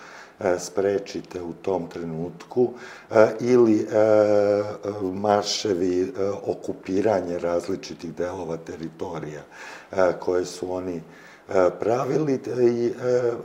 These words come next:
većina tih protesta, u stvari, većina tih primera građanske neposlušnosti, e, jeste išla na sud, ali sudska praksa je u tom smislu bila, e, bila različita.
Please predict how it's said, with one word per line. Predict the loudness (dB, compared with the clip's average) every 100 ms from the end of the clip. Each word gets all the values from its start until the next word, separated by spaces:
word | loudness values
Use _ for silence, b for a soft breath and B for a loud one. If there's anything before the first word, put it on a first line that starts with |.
| -6
većina | -2 -2 -4 -6 -6
tih | -8 -8 -12
protesta, | -10 -6 -6 -4 -10 -6 -8
u |
stvari, | -6 -4 -2 -2 -4 -8 -14 -2
većina | -2 0 -2
tih | -2 -2 -2 -2
primera | -2 2 4 4 2 -2
građanske | -6 -6 -8 -10
neposlušnosti, | -12 -10 -12 -12 -14 -12 -10 -10 -10 -12 -14 B B B B 0
e, |
jeste | 4 4 2 -4 -8 -6 -6
išla | -6 -10 -10
na | -10
sud, | -12 -6 -2 -2 -2
ali | -4
sudska | -6 -8 -8 -4 -4
praksa | -4 -12 -12 -10 -10
je | -10
u |
tom | -12 -10 -10
smislu | -10 -10 -10 -10 -12
bila, | -10 -8 -8 -12 B B B B -8
e, | -2 0 0
bila | 0 0
različita. | 0 -4 -10 -14 -16 -18 -18 -20